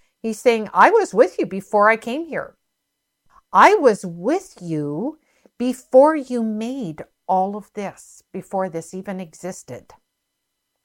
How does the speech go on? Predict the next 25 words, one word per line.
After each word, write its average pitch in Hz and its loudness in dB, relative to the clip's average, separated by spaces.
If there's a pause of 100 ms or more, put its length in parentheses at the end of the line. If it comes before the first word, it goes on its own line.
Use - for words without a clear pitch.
I 151 -12
was 139 -18
with 165 -16
you." 95 -20 (840)
Do 208 -8
you 208 -2
know, 208 -2
you 208 -8
saints - -12
of 175 -16
God 180 -2 (760)
that 180 -2
have 214 -2
the 262 -8
infilling 196 -6
of 165 -8
his 233 -8
Holy 202 -6
Spirit 220 -6 (600)
have 190 -2
that 175 -4
same 240 -8
indwelling 214 -4
of 185 -8
spirit - -6